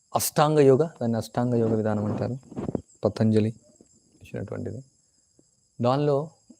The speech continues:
ఆ, అష్టాంగ యోగ అంటే ఎనిమిది స్థాయిలు. మొదటిది యమ నియమ, మిగతా తర్వాత చర్చిస్తాం. ఈ మొదట్లోనే చర్చిస్తే యమ నియమ అంటే, యమ అంటే,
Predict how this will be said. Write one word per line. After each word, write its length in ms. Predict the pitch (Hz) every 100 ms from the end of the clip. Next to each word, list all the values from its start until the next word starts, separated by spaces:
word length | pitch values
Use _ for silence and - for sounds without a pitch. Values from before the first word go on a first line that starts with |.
| _ -
ఆ, 320 | 107 101 98 -
అష్టాంగ 460 | 107 - 123 123
యోగ 240 | 113 107 98
అంటే 240 | - 107
ఎనిమిది 500 | 110 113 117 110 110 - _ _ _ _ _ _ _ _ _
స్థాయిలు. 440 | - 101 101 92 101 _ _ - _ _ _ _ _ -
మొదటిది 340 | 139 170 175
యమ 420 | 170 131 143 175
నియమ, 360 | 170 131 104 95 - - _ _ _ _ _ _ _ _ _ _ _ _ _ _ _
మిగతా 280 | 127 147 143
తర్వాత 280 | 165 131 139
చర్చిస్తాం. 600 | 123 120 - 113 - 104
ఈ 160 | 147 123
మొదట్లోనే 680 | 120 123 139 151 170 -
చర్చిస్తే 440 | 123 - 123 - 151
యమ 360 | 120 131 196
నియమ 320 | 170 123 107 95 - _ _ _ - _ _ _ _ _ _ _ _ _ _ _ _ _ _
అంటే, 220 | 135 147 160
యమ 240 | 151 165
అంటే, 760 | 185 185 180 208 190 185 185